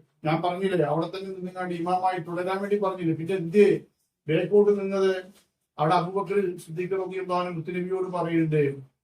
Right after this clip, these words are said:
"നബിയെ, അങ്ങുണ്ടായിരിക്കെ അങ്ങക്ക് മുമ്പ് നിന്ന് നിസ്കരിക്കാൻ അബീ ഖുഹാഫന്റെ മകൻ, മകന് യോജിച്ചതല്ല" എന്ന് അബൂബക്കർ സിദ്ദീഖ് തങ്ങൾ പറയുന്നുണ്ട്. അപ്പൊ അതാണ് അള്ളാഹുവിന്റെ റസൂലിന്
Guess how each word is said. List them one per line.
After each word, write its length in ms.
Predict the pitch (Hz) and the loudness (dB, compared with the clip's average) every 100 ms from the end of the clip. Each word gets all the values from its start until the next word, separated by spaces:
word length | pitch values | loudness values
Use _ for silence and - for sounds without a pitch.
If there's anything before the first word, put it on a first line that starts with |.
| _ _ 139 | _ _ -4
"നബിയെ, 260 | 139 180 | 0 2
അങ്ങുണ്ടായിരിക്കെ 1160 | 180 156 165 208 208 202 185 185 175 185 175 165 - | 2 2 0 2 4 4 4 2 -2 0 0 0 0
അങ്ങക്ക് 360 | 147 170 190 202 | -2 0 2 2
മുമ്പ് 420 | 202 175 175 170 | 2 0 -2 0
നിന്ന് 160 | 165 180 | 0 0
നിസ്കരിക്കാൻ 760 | 160 170 160 156 165 151 139 - - _ | -2 0 0 0 0 -2 -4 -12 -20 _
അബീ 240 | 127 127 175 | -4 0 0
ഖുഹാഫന്റെ 680 | 180 185 196 196 208 208 | 0 -2 2 2 2 2
മകൻ, 300 | 208 165 165 165 | 2 2 0 0
മകന് 300 | 151 165 180 165 | 0 0 -2 0
യോജിച്ചതല്ല" 680 | 160 165 - 196 170 156 165 160 139 - _ _ _ | 2 0 0 0 2 2 4 2 0 -6 _ _ _
എന്ന് 280 | 151 156 165 | 2 4 4
അബൂബക്കർ 380 | 156 151 165 160 | 0 -2 -2 -4
സിദ്ദീഖ് 380 | 160 156 160 156 | -6 -4 -4 -2
തങ്ങൾ 220 | 156 165 | -4 -2
പറയുന്നുണ്ട്. 560 | 151 139 139 131 127 - _ _ _ _ _ _ _ _ _ _ _ _ 127 | -2 -2 -2 -4 -6 -10 _ _ _ _ _ _ _ _ _ _ _ _ -6
അപ്പൊ 180 | 147 180 | -2 2
അതാണ് 240 | 196 208 | 4 4
അള്ളാഹുവിന്റെ 400 | 180 185 202 226 | 2 2 2 0
റസൂലിന് 640 | 220 226 220 226 233 247 | -2 -4 -2 -2 -2 -4